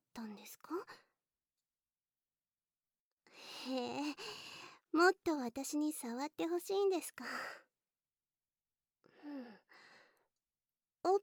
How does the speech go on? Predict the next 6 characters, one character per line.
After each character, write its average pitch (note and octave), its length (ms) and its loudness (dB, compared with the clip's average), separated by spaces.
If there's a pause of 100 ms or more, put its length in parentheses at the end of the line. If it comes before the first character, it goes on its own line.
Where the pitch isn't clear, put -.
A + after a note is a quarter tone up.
(220)
ぱ D4 180 0
い A#3+ 220 -8
が A3 440 -10 (200)
い B3 140 0
い？ G#3+ 60 -8 (1600)
<laughs> C#4 80 -2